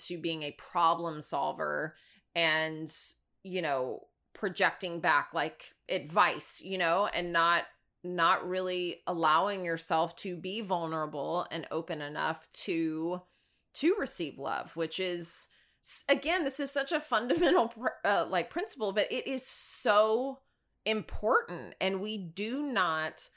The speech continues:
talk about it enough. I think when people say it, like, all we need to focus on is, you know, love, and that could change so much. And people just brush that off as,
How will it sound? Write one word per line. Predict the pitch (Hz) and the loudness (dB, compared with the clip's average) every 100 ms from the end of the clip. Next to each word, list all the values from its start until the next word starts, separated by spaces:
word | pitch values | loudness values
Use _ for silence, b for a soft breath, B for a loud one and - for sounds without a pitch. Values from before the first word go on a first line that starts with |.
| _ _ _ | _ _ _
talk | - 185 - | 2 4 4
about | 202 202 208 | 4 4 4
it | 202 | 2
enough. | 196 202 202 202 - | 0 4 4 4 2
I | 170 | -2
think | 220 220 | -2 -4
when | 190 180 | -4 -4
people | 233 196 185 | -6 -4 -2
say | 175 - 190 180 190 | 0 2 4 4 4
it, | 185 - | 2 0
like, | 151 151 - _ _ _ _ - | -4 -4 -8 _ _ _ _ 4
all | 196 | 6
we | 254 | 6
need | 262 247 | 4 0
to | |
focus | 254 247 247 254 | 2 2 2 2
on | 226 214 | 4 4
is, | 214 196 - - | 2 -4 -8 -8
you | 202 | -4
know, | 196 180 | 0 0
love, | 170 196 190 165 147 | 2 4 6 4 2
and | 151 156 147 _ _ _ - - | -6 -8 -14 _ _ _ -20 -2
that | 196 196 | 0 0
could | 196 | -2
change | - 202 180 165 | -4 -2 -2 -2
so | - 180 | -2 -2
much. | 156 180 160 - - - B B | 2 4 4 0 -8 -12 B B
And | - 247 | -6 0
people | 339 302 | 0 0
just | 302 294 - - - | -2 -2 -4 -8 -16
brush | 185 170 175 208 - | -14 -4 2 2 2
that | - 185 - | 2 2 2
off | 120 170 196 - - | 2 4 4 2 -6
as, | 160 156 - - | -6 -4 -6 -8